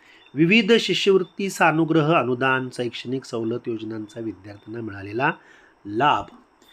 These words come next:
विद्यार्थी शिष्यवृत्ती सानुग्रह अनुदान योजनेचा लाभ शा-, आमच्या शाळेतील समाज कल्याण शिष्यवृत्ती, अपंग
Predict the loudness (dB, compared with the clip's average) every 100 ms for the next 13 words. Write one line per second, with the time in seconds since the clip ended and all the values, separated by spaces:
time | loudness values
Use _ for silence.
0 | _ -20 _ -4 2 2 2 -2 -4 -4
1 | -4 0 0 0 -6 -2 0 2 4 4
2 | 2 0 0 2 2 2 0 -2 -2 0
3 | 2 2 0 -6 -14 -14 -12 -14 -4 -4
4 | -2 -2 -2 -4 -6 -6 -6 -6 -6 -6
5 | -8 -6 -6 -10 -16 -10 -10 -10 -12 -10
6 | -12 _ _ _ -20 -4 -2